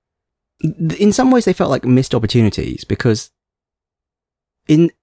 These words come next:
explicitly labeling it as an oddity, it's like saying, "This item is useless, just sell it."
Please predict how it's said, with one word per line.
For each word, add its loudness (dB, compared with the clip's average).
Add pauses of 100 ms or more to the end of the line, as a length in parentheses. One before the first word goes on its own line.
(180)
explicitly 0
labeling 2
it -4
as -2
an 0
oddity, -2
it's -6
like -2
saying, -2
"This 0
item 0
is -2
useless, -4
just -6
sell -4
it." -12